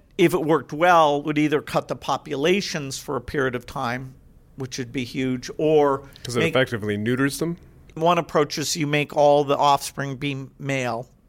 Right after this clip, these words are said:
Speaker 1: Another approach is you make it harder for them to carry the parasite. The parasite evolves to avoid the mosquito. It actually bursts through the gut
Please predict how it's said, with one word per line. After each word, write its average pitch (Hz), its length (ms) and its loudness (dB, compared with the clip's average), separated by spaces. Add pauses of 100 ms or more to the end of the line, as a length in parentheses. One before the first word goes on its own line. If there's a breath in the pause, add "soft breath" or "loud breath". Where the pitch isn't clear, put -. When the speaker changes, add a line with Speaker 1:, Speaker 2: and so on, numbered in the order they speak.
Speaker 1:
Another 170 480 4
approach 156 400 0
is 156 160 -6
you 156 80 -4
make 151 280 -2
it - 80 -6
harder 160 320 0
for 160 140 -10
them 143 200 -4
to 135 80 -4
carry 147 340 0
the 135 120 -6
parasite. 135 580 -2
The 151 60 -6
parasite 254 500 0 (220)
evolves 143 800 2 (400 loud breath)
to 151 100 0
avoid 147 460 4
the 139 60 -6
mosquito. 147 360 -2
It 143 80 0
actually 165 400 0
bursts 170 520 0
through 180 260 0
the 143 100 0
gut 151 480 2